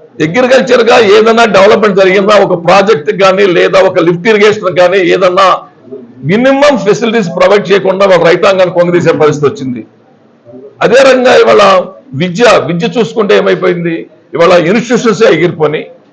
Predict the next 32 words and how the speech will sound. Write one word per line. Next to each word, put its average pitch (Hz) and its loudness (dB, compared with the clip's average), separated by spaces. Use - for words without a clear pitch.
ఈ 180 -6
అపాయింట్‌మెంట్ 226 0
లేదు, 180 0
టీచర్స్ 180 -2
అపాయింట్‌మెంట్ 185 -2
చేయటం 165 -4
లేదు. 165 -6
అదే 180 -2
రకంగా 180 0
విద్య 147 -4
కూడా 175 0
ఆ 160 2
రకంగా 175 0
కుంటుపడిపోయి 180 -2
ప్రైవేట్ 202 0
విద్యను 180 -2
ఏదో 190 2
శాప్టాక్ 180 0
చేసామన్న 170 0
ఉద్దేశంతో 170 -2
ఫీల్ 165 -2
అవుతున్నారు. 165 0
కనుక 185 0
గవర్న-, 151 -2
ప్రైవేట్ 196 2
విద్యని 196 0
ప్రోత్సహిస్తూ 196 0
గవర్నమెంట్ 185 0
దాన్ని 170 0
కుంటుపరిచే 165 -2
పరిస్థితి 143 -2
వచ్చేసింది. 117 -12